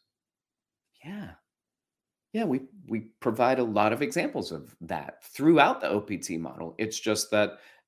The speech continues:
S M R, that self, um, myofascial rolling,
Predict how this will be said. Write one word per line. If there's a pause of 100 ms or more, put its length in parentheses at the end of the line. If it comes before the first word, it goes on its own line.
S
M
R,
that
self,
um,
myofascial
rolling,